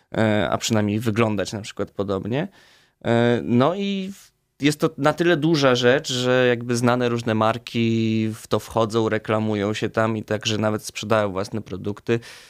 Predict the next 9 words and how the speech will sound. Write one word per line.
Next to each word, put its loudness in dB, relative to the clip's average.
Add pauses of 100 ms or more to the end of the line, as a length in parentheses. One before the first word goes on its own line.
(140)
Satya 0
tutaj 0
się -4
w-, -10
trochę 4
wgłębiła 4
w -12
to, 4
jak 0